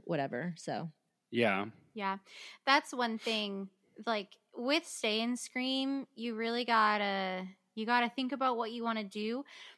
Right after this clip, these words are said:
Speaker 3: but also you have to be willing to take a risk. 'Cause, like, we, I, I will, till the day I die, I will say that the,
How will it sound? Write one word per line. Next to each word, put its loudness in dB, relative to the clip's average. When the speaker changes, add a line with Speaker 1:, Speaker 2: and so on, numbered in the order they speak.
Speaker 3:
but 4
also 6
you 0
have 0
to -10
be -4
willing -2
to -2
take -2
a -2
risk. -4
'Cause, -4
like, 0
we, -4
I, 10
I 6
will, 0
till -2
the 0
day 2
I 6
die, 4
I 4
will 0
say -2
that -4
the, -4